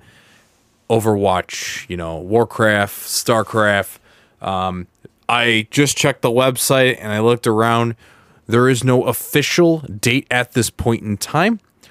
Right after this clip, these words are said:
So what I'll tell you guys right now is stay tuned, check BlizzCon online. Um, and as soon as I hear any information, I'll keep you guys up to date on that convention,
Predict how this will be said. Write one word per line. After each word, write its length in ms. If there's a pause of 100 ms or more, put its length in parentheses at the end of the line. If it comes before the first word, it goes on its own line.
(160)
So 220
what 120
I'll 120
tell 160
you 100
guys 220
right 120
now 140
is 100
stay 300
tuned, 480 (320)
check 300
BlizzCon 600
online. 560 (520)
Um, 500 (180)
and 320
as 60
soon 200
as 100
I 100
hear 180
any 120
information, 520
I'll 80
keep 300
you 80
guys 240
up 140
to 100
date 300
on 160
that 240
convention, 680